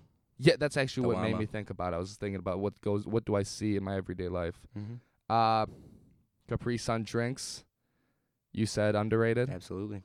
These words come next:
Speaker 1: I said overrated. Gogurt, we went the, uh, opposite way. I went underrated. You went overrated.
Speaker 2: Mm-hmm.
Speaker 1: J. Cole, both overrated. Sriracha, both overrated. Let's get to this Cavs Pacers game. So,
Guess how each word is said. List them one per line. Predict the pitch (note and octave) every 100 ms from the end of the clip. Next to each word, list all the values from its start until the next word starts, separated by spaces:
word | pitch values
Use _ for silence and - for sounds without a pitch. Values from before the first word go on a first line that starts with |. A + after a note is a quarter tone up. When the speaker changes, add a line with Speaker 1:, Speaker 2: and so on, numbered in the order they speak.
| -
Speaker 1:
I |
said | B2+ A2+
overrated. | G#2 A2 A2+ A2+ A#2 B2 B2+ _ _ _ _ _ _ _ _ _ _ _ -
Gogurt, | A2 A2+ G#2+
we | G#2+
went | G#2+ -
the, | G#2 G#2
uh, | G2 G2 F#2+
opposite | F#2+ F#2+ G#2 G#2+
way. | F2+ A2 A2+
I | G#2
went | G2+ F#2+ - -
underrated. | B2+ A#2 A2 A2
You | A2
went | G#2+ F2
overrated. | G#2+ G#2+ A2 A2+ A#2 A2+
Speaker 2:
Mm-hmm. | F#2 F#2+ A2 A#2
Speaker 1:
J. | A#2 C#3 C3+
Cole, | - C#3 C3
both | B2+ C#3 D3
overrated. | - C#3 C3 C3 C3+
Sriracha, | - A2 G#2+ G#2+ G#2
both | E2+ - -
overrated. | C#2+ - _ _ G1+ _ _ _ _ _ _ _ _ _ _ _ _ _ _ _ _ _ _ _ -
Let's | F3
get | A3+
to | A3
this | E3+
Cavs | - C#3 B2+
Pacers | G#2 G#2 G#2 F#2+
game. | D#2+ D#2+ F#2
So, | - - D3+ C#3